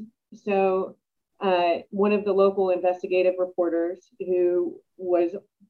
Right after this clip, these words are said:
famously hard-nosed and really difficult for,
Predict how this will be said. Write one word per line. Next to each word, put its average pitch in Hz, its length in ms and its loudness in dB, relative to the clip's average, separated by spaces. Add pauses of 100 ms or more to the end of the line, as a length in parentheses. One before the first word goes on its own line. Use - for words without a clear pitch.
(140)
famously 208 600 0
hard-nosed 180 800 0
and 170 160 -2
really 185 300 2
difficult - 540 -2
for, 165 440 0